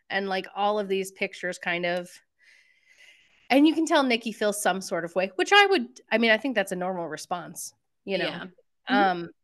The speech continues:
Speaker 1: so he's going to get Pilgrim Rcat, and Annie's coming too. Little Annie, love her.
Speaker 2: Mm-hmm.
Speaker 1: Um, and then we see, um, Rebecca, and we
Speaker 2: Mm-hmm.
Speaker 1: see her, she's at the park,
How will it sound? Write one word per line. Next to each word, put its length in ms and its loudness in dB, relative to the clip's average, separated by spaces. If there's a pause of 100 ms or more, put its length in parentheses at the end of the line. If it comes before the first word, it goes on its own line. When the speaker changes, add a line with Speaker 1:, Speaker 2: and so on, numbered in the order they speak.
(300)
Speaker 1:
so 120 -2
he's 120 -2
going 160 4
to 60 0
get 220 -4
Pilgrim 300 -2
Rcat, 440 0
and 120 -10
Annie's 320 -4
coming 280 -4
too. 360 -10
Little 160 -14
Annie, 360 -16 (120)
love 140 -10
her. 160 -12 (580)
Speaker 2:
Mm-hmm. 120 -6 (420)
Speaker 1:
Um, 160 -10 (500)
and 200 0
then 400 2 (200)
we 180 -2
see, 840 -10 (840)
um, 320 0
Rebecca, 580 4 (540)
and 160 0
we 80 4
Speaker 2:
Mm-hmm. 80 -4
Speaker 1:
see 160 0
her, 100 4
she's 200 -4
at 160 4
the 60 -8
park, 440 -2